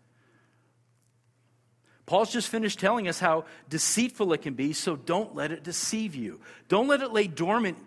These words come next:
down there without you knowing what it is. Find out the truth. Ask the Holy Spirit to reveal more about your sin. You're like, "Man, why would I sign up for that?" Right? That's like,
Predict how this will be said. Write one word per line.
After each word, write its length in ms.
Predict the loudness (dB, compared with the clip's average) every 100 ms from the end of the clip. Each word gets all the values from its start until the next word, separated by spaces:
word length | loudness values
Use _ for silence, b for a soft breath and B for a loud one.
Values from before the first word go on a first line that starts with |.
| -16 -8
down 300 | -2 0 2
there 360 | 2 2 -2 B -6
without 400 | 0 0 0 -2
you 80 |
knowing 480 | 0 2 2 2 0
what 160 | 2 2
it 120 | 2
is. 380 | 2 2 0 -6 B
Find 420 | -18 0 2 4 2
out 200 | 0 -4
the 80 |
truth. 440 | -10 -10 -10 -12 -16 -6
Ask 320 | -2 -2 0
the 140 | 0 0
Holy 240 | -2 -4
Spirit 480 | -6 0 2 2 -2 B B
to 100 | -2
reveal 360 | 2 4 4 2
more 360 | 0 0 0 0
about 460 | 0 -2 -2 -4
your 80 | -8
sin. 480 | -6 -8 -8 -12 -18 _ _ _ _ _ _ _ _ _ _ -12
You're 100 | -6
like, 220 | -6 -6
"Man, 300 | -8 -6 -4
why 120 | -4
would 140 | -2 -2
I 40 |
sign 300 | -2 -4 -4
up 140 | -4 -6
for 140 | -8
that?" 300 | -10 -12 -18 _ _ _ _ _ _ _ _ _
Right? 140 | -4 -2
That's 180 | 0 2
like, 220 | 0